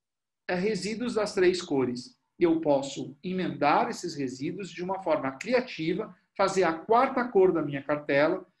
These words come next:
e ainda, lógico, ela vai ter menos volume, menos quantidade do que os outros, né?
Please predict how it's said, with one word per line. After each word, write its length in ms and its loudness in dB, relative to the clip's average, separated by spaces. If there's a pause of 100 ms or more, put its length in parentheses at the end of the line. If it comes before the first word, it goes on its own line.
(220)
e 100 2
ainda, 440 2
lógico, 400 6
ela 120 2
vai 200 2
ter 400 2
menos 540 -2
volume, 480 0
menos 280 -4
quantidade 640 0
do 120 -6
que 100 -2
os 200 0
outros, 460 -2
né? 200 -6